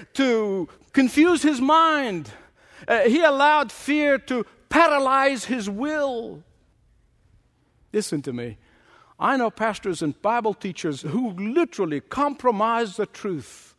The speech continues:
out of fear. That's why we have so much burnout in, in ministry these days.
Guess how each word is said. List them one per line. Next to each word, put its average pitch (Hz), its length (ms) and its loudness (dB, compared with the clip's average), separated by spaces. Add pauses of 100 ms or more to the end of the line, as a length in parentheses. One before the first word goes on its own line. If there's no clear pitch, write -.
(160)
out - 180 -6
of 160 80 -8
fear. 127 500 -8 (720)
That's - 120 -14
why 285 120 0
we 262 80 0
have 226 100 -4
so 233 140 -2
much 226 220 -4
burnout 240 600 0
in, 147 140 -6 (180)
in 175 160 0
ministry 139 520 -4
these 127 200 -8
days. 113 440 -14